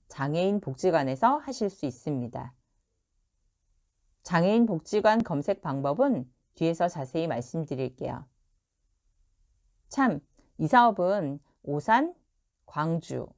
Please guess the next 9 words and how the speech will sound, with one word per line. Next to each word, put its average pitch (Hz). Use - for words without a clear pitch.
연천 151
등에서는 190
현재 247
제공하고 170
있지 139
않으니 147
신청 262
시 302
참고하세요. 147